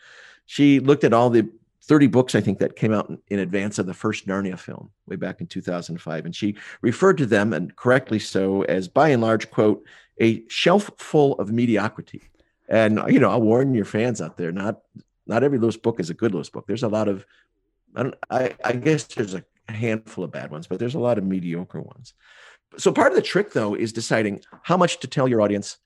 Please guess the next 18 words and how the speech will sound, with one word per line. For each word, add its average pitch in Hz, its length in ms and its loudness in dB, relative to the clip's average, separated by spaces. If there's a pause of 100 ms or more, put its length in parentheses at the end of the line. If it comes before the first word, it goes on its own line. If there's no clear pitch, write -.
(380)
and, 110 280 -2 (120)
you 127 100 0
know, 87 140 0
how 110 140 0
much 143 180 0
do 123 80 -2
they 120 80 4
want, 107 260 0 (220)
and 92 160 -4
give 127 140 0
them 107 160 2
that 98 160 0
amount, 87 260 -10
no 117 180 2
less 113 380 0
and 98 120 -4
no 90 160 -4
more. 87 520 -8